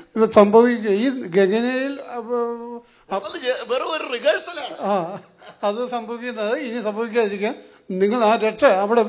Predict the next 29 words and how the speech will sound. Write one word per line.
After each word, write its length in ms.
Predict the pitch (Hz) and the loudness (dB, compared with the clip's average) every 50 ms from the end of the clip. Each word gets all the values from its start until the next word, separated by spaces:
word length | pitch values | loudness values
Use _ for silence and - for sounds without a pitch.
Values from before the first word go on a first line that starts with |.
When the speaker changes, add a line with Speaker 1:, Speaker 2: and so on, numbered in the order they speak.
| - | 0
Speaker 1:
ആ 300 | 240 220 214 214 220 254 | -2 0 0 2 2 2
രക്ഷ 300 | 269 208 220 214 214 - | 4 2 2 0 2 2
നിങ്ങൾ 580 | 311 294 277 254 254 254 247 247 240 233 233 226 | 2 2 2 0 0 0 2 2 0 0 -2 -4
ര-, 300 | - - 226 220 - 214 | -4 -6 -8 -8 -6 -8
Speaker 2:
രക്ഷപ്പെട്ടോ, 800 | 226 - - - 349 339 330 339 330 - 349 320 262 170 - - - | -6 -4 -2 -2 -2 -2 -4 -6 -4 2 2 2 2 2 -2 -8 -6
നാശത്തിൽ 520 | 143 170 208 226 - - 349 - - 359 | -6 -4 -4 -4 -4 -4 -6 -6 -6 -6
നിന്ന് 140 | 339 339 339 | -4 -2 0
രക്ഷപ്പെട്ടോ. 880 | 294 247 233 - - 392 330 302 302 392 415 403 311 214 143 - - - - - - - - | 0 0 0 0 2 2 2 2 2 0 0 2 2 2 2 -2 -10 -18 -20 -20 -18 -12 -12
ഇത്, 80 | 233 196 | -12 -10
ഇത് 300 | 214 202 220 302 403 392 | -10 -10 -6 -6 -6 -6
തന്നെയാണ്. 440 | 403 381 285 214 180 170 170 175 175 160 | -6 -6 -4 -4 -4 -4 -6 -8 -8 -8
ഇത് 220 | 175 196 190 - | -10 -10 -10 -12
ഞാനിപ്പോ 280 | 151 156 170 175 180 196 | -14 -14 -14 -14 -14 -16
പ-, 480 | - - 156 151 - - 135 - 143 | -10 -8 -8 -8 -8 -8 -16 -12 -12
പ-, 200 | 135 131 - - | -12 -12 -12 -14
യോഹന്നാൻ 600 | 139 127 127 127 139 131 160 175 190 208 214 202 | -14 -10 -8 -8 -8 -8 -10 -12 -10 -10 -12 -10
പറഞ്ഞത് 320 | 175 185 175 180 190 202 208 | -12 -14 -14 -12 -12 -12 -10
പറഞ്ഞു, 360 | 196 185 180 190 214 220 220 - - _ _ 120 | -10 -12 -12 -12 -16 -16 -16 -20 -20 _ _ -16
വൃക്ഷത്തിന്റെ 640 | 147 156 - - 180 - 196 185 190 247 - - - _ _ _ _ _ _ _ _ _ _ _ _ _ _ _ _ _ _ - - 104 _ _ - - | -16 -16 -16 -18 -18 -14 -14 -14 -14 -14 -16 -16 -18 _ _ _ _ _ _ _ _ _ _ _ _ _ _ _ _ _ _ -20 -20 -20 _ _ -14 -14
ചോട്ടിൽ 200 | 156 180 - 233 | -12 -10 -10 -12
കോടാലി 540 | 226 - 160 135 151 156 - 214 247 269 | -14 -14 -12 -10 -10 -8 -4 -4 -4 -4
വെച്ചിരിക്കുന്നു. 640 | 254 226 214 - 226 220 226 220 233 247 262 330 - - - - _ _ - | -4 -6 -8 -8 -10 -14 -12 -12 -12 -12 -12 -14 -14 -18 -20 -20 _ _ -6
പൗലോസ് 380 | 139 131 151 180 220 226 - | -6 -6 -4 -6 -6 -6 -8
പറയുമ്പോ 380 | - 208 220 233 240 247 233 240 | -8 -10 -8 -8 -8 -8 -8 -8
പറഞ്ഞു, 160 | 233 233 262 | -10 -10 -10
നിങ്ങളുടെ 440 | 262 202 160 156 165 185 208 220 240 | -10 -10 -10 -10 -10 -8 -6 -6 -4
നാശത്തിന് 600 | 226 220 214 208 - - 233 226 254 254 240 190 | -4 -4 -6 -6 -8 -10 -12 -10 -10 -12 -10 -12
നിങ്ങൾ 320 | 165 165 180 214 226 240 | -14 -12 -10 -10 -8 -8
തന്നെ 260 | 240 226 240 277 302 | -10 -10 -10 -10 -10